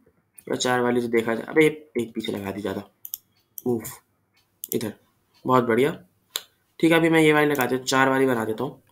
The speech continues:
छः वाली नहीं बन पाएगी, पाँच वाली मैक्सिमम बन सकती है, छः नहीं बन सकती। तो टेबल्स में चलते हैं, ये रही टेबल्स, और हमको लगाएंगे ये वाली। जल्दी आओ। हाँ, ठीक है। पैसे होंगे मेरे पास पन्द्रह, हाँ, बचे अभी।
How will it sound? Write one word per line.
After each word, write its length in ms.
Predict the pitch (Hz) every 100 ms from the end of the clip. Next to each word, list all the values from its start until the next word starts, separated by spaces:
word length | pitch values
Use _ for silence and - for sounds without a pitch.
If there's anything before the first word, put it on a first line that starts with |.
| _ _ - -
छः 240 | 131 - 151
वाली 180 | 156
नहीं 120 | 160 151
बन 120 | 139
पाएगी, 200 | 139 151
पाँच 340 | 151 165 180
वाली 160 | 185 185
मैक्सिमम 380 | 170 147 165 160
बन 100 | 147
सकती 240 | 135 -
है, 40 | 147
छः 220 | 139 139
नहीं 100 | 135
बन 100 | 117
सकती। 380 | 110 113 - 143 - _ _ _ _ _ _
तो 220 | 143 135 135
टेबल्स 460 | 135 139 143 147
में 60 | 151
चलते 300 | 143 135 143
हैं, 160 | 143 147
ये 160 | 131
रही 200 | 123 151 - _ _ _ _ _ _ _ _ _ _ _ _ -
टेबल्स, 580 | 127 135 139 147 147 - - - -
और 160 | 135
हमको 160 | 123 123
लगाएंगे 280 | 120 113 113
ये 140 | 110
वाली। 240 | 107 101 - _ _ _ _ _ _ _ _ _ _ _ _ _ _ -
जल्दी 380 | 135 120 120 120
आओ। 300 | 117 117 117 117 _ _
हाँ, 180 | - 110
ठीक 160 | 110 107
है। 120 | 104 _ - - - _ _ _ _ _
पैसे 200 | 127 127
होंगे 220 | 135 123 123
मेरे 140 | 127
पास 80 | -
पन्द्रह, 200 | 113 110
हाँ, 140 | 107 110
बचे 200 | 113 113
अभी। 260 | 104 101